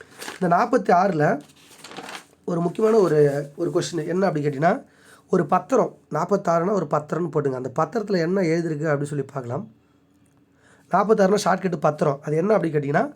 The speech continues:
"தொண்டை மண்டலத்து புழல் கோட்டத்து ஞாயிறு நாட்டு சென்னை பட்டினம்" அப்படின்னு சொல்லிட்டு அந்த பத்திரத்துல வந்து, அஹ், ஒரு குப்பத்தை வந்து குறிப்பிட்டிருக்காங்க. ஒரு குப்பமா அந்த இடத்துல ஒரு, ஒரு சாதாரண ஒரு குப்பமா வந்து குறிப்பிட்டிருக்காங்க, ஒரு பத்திரம். ஆயிரத்தி அறுநூத்தி நாற்பத்தி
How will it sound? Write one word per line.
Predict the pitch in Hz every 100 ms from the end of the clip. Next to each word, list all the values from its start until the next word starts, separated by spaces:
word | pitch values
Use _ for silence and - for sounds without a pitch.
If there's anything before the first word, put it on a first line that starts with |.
| _ _ _ _
"தொண்டை | - 196 226 262
மண்டலத்து | 233 220 214 214 233 226 - _ _ _
புழல் | - 196 214
கோட்டத்து | 214 202 202 202 202 240
ஞாயிறு | 165 180 202 208 196
நாட்டு | 170 170 220
சென்னை | - 165 180 185
பட்டினம்" | 151 147 156
அப்படின்னு | 139 143
சொல்லிட்டு | 165 151 143
அந்த | 214 170 147
பத்திரத்துல | 147 165 156
வந்து, | 139 139 233 - _ _ _ _ _ _ _
அஹ், | 170 165
ஒரு | 160
குப்பத்தை | 147 180 226 220 175
வந்து | 190 175
குறிப்பிட்டிருக்காங்க. | 160 151 139 127 127 - _ -
ஒரு | 147
குப்பமா | 190 190 226 202 233 247
அந்த | 165 156
இடத்துல | 151 202
ஒரு, | 170 160
ஒரு | 151 147
சாதாரண | 156 151 185
ஒரு | 214 185
குப்பமா | 147 196 190
வந்து | 190 175
குறிப்பிட்டிருக்காங்க, | 170 160 151 139
ஒரு | 160 151
பத்திரம். | 143 139 151 135 - - -
ஆயிரத்தி | - 180 220 208 -
அறுநூத்தி | 175 180 160
நாற்பத்தி | 160 165 170 151 185 151